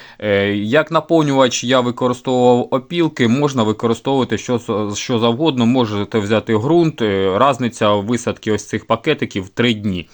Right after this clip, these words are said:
Тобто ви можете днів через п'ять, через сім висаджувати, і засіки ви з'їсте, е, ось такий пучок, е, зелені, і у вас постійно буде цибуля круглий рік. Саме головне,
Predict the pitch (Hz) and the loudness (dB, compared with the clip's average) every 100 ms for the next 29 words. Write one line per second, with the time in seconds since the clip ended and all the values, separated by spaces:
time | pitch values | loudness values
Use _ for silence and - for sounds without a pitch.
0 | _ 120 98 110 139 143 123 117 117 107 | _ -6 -4 -2 0 -2 -2 0 2 2
1 | 131 120 101 - 117 117 143 131 - 107 | 0 0 -2 -2 -2 -2 0 -2 -2 -2
2 | 107 - 127 101 110 147 143 113 101 98 | -2 -2 -2 -2 -2 0 0 0 -2 -2
3 | - 95 95 95 92 104 - 113 101 98 | -2 -4 -4 -6 -6 -6 -4 -4 -4 -2
4 | 92 98 - 98 - - - - 98 98 | -4 -6 -4 -4 -4 -20 -20 -8 -4 -4
5 | - 101 101 - - 98 87 95 95 92 | -6 -8 -8 -8 -6 -6 -6 -6 -4 -4
6 | 98 95 92 90 92 92 - 151 127 117 | -2 0 -2 -4 -4 -6 -6 -2 -2 -2
7 | 117 - 127 110 101 113 104 98 - - | -4 -4 -2 -2 -2 -2 0 0 -2 -20
8 | - 110 127 131 107 117 113 113 98 98 | -8 -4 0 0 0 -2 -2 -2 -2 -6
9 | - 143 160 156 139 139 135 151 165 170 | -2 0 2 2 2 2 0 0 2 2